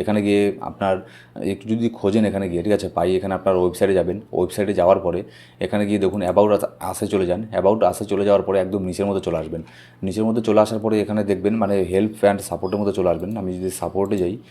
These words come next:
আচ্ছা সাপোর্টে যদি যাই এখানে দেখি আছে কি না, আচ্ছা যদি এখানে নাও থাকে, ঠিক আছে, আমি এখানে আপনাদেরকে দিয়ে দেবো এটা ডেসক্রিপশন বক্সের মধ্যে, নাহলে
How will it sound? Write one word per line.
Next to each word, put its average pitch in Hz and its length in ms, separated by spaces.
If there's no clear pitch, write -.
আচ্ছা 87 240
সাপোর্টে 92 440
যদি 95 180
যাই 95 180
এখানে 92 220
দেখি 90 220
আছে 92 160
কি 90 120
না, 85 40
আচ্ছা 113 200
যদি 110 140
এখানে 117 220
নাও 95 220
থাকে, 101 180
ঠিক 104 140
আছে, 92 120
আমি 95 160
এখানে 104 220
আপনাদেরকে 95 420
দিয়ে 101 160
দেবো 110 140
এটা 110 180
ডেসক্রিপশন 101 380
বক্সের 98 240
মধ্যে, 101 160
নাহলে 95 160